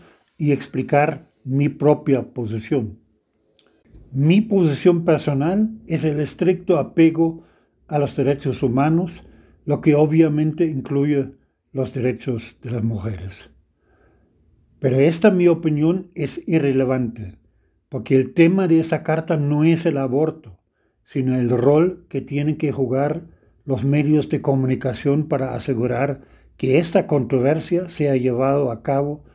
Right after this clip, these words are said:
con argumentos y diálogo.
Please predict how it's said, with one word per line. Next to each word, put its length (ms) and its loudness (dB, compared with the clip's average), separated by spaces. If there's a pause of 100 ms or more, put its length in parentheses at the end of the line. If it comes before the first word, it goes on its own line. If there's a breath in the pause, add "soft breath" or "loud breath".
(160 soft breath)
con 200 -6
argumentos 920 -4 (360)
y 140 -6
diálogo. 640 -2